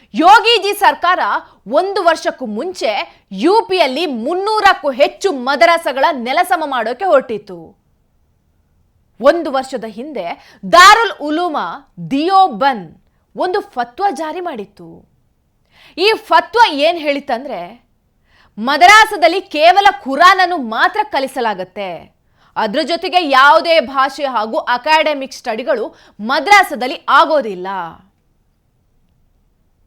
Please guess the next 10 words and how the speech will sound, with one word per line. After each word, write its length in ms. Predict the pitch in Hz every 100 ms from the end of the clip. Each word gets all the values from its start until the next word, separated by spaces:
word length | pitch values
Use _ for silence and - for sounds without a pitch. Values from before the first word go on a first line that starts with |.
| _ -
ಐದು 400 | 233 311 320 294
ವರ್ಷದ 260 | 247 226
ಮುಂಚೆ 760 | 196 185 208 - 165 226 _ _ -
ದಾರುಲ್ 380 | 247 349 415 403 -
ಉಲೂಮಾ 400 | 285 320 302 285
ದಿಯೋಬಂದ್ 760 | 220 233 320 269 262 156 208 _ _ -
ಒಂದು 300 | 330 370 196
ದೊಡ್ಡ 300 | 254 220 294
ಚರ್ಚೆಗೆ 500 | 381 - 247 233 208
ಗುರಿಯಾಗಿತ್ತು. 800 | 277 277 214 175 165 - 156 147